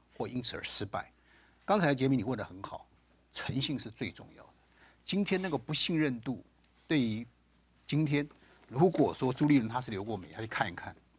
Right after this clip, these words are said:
当时尼克森在一九七三年，国会要求他交出录音带，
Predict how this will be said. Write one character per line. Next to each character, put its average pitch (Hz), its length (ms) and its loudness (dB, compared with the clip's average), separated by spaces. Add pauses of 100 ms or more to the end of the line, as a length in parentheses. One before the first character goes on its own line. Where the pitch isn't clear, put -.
(120)
当 151 260 0
时 - 240 -10
尼 95 220 -14
克 123 220 -4
森 113 260 -8
在 110 240 -4
一 156 100 -4
九 104 220 -4
七 - 200 -4
三 139 320 0
年， 117 160 -4 (1400)
国 120 180 -2
会 147 200 2
要 156 180 4
求 101 160 -6
他 123 120 0
交 143 200 -2
出 - 140 -6
录 131 140 0
音 123 180 0
带， 120 300 0